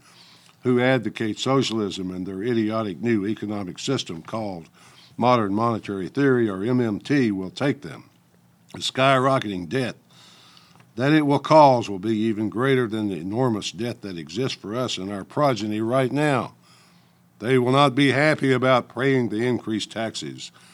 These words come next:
for the massive debt service on all the free stuff, such as healthcare, free education, free transportation,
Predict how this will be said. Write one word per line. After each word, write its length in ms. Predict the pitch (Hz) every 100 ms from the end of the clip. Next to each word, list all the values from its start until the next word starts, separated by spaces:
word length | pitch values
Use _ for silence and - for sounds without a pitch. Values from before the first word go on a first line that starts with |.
| - - - - - -
for 260 | 131 160
the 100 | 113
massive 500 | 107 117 107 95 78
debt 200 | 87 135
service 520 | 131 - 117 101 95
on 140 | 104 95
all 260 | 117 120
the 120 | 95 90
free 260 | - 127
stuff, 480 | 95 - 123 107 78
such 320 | - 127 -
as 140 | 73 -
healthcare, 500 | 113 - 87 76 -
free 260 | 113 110
education, 580 | 101 76 69 131 123 -
free 160 | 92 87
transportation, 920 | 110 120 95 78 - 135 117 90 69